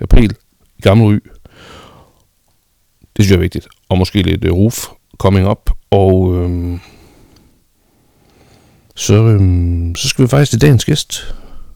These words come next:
Øh, det er jo Lauke. Og, øh, Lauke, øhm, kender jeg jo, øh, ikke,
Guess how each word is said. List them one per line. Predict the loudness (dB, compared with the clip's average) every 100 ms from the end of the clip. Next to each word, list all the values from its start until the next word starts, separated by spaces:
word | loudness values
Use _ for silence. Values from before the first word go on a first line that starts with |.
| -10 -4
Øh, | 0 0 0
det | 0 2
er | 2 0
jo | 0 0 -2 -2
Lauke. | -2 -4 -8 -10 _ -20 -20 -20 -20 -20 -20 -20 _ _ -6
Og, | -4 -2 0 0
øh, | 0 -2 -2 -2
Lauke, | 0 -2 2
øhm, | 2 2 2 0 -2 -4 -10 _ _ _ _ _ _ -20 _ -20 -8
kender | -2 0
jeg | 0
jo, | -2 -8 -12 -20 -20 -20 -20 -20 _ _ _ -10
øh, | -6 -4 -4 -4 -4 -4 -6 -6 -6 -10 _
ikke, | -4 -4 -10